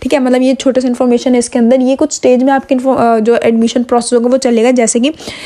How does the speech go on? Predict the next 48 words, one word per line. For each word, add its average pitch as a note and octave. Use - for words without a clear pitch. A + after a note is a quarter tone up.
पहले B3
आपका B3+
document B3
verification B3
होगा, A#3
फिर A#3+
आपका A#3+
वेरिफिके-, A#3+
फिर B3+
मतलब B3
पूरा B3+
verification A#3+
होगा, A#3
then A#3+
उसके A#3+
बाद A#3+
क्या A#3+
कहते A#3
हैं, A3+
जो A#3+
principal A#3+
होंगे, B3
फिर B3
उन A#3+
सब A3+
head A3+
वेड A#3
से C#4
उनसे C4+
approval B3
होगा, A3
ठीक C#4+
है। C#4+
और C4+
यहाँ D4
पर F4
कुछ E4
documents C4+
जो C4+
कि C#4
आपके C#4
पास D4
importantly B3+
होने A#3
ही A#3+
होने B3
चाहिए, A#3+
अम, A3+